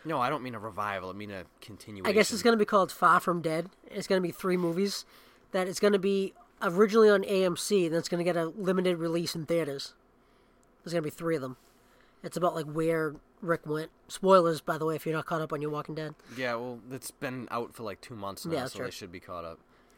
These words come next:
Speaker 1: Yeah, we should have said spoilers first, but <laughs> that ain't how we do things on the Geek and Freak podcast. That's the Freak's fault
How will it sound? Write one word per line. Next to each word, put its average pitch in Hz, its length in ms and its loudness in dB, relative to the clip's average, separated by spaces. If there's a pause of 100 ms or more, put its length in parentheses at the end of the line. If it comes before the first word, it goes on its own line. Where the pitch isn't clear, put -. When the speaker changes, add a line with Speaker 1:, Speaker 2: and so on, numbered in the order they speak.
(440)
Speaker 1:
Yeah, 143 160 -8
we 170 60 -6
should 156 160 -8
have 117 80 -14
said 120 160 -10
spoilers 104 440 -6
first, 98 320 -4
but 117 340 -2
<laughs> - 0 -
that 196 180 4
ain't 233 160 2
how 208 120 0
we 226 120 0
do 226 120 -2
things 240 280 -4
on 208 140 -2
the 147 80 0
Geek 127 300 -6
and 165 120 -4
Freak 196 280 -6
podcast. 143 460 -4
That's - 160 -4
the - 140 -12
Freak's - 480 -4
fault 87 400 -6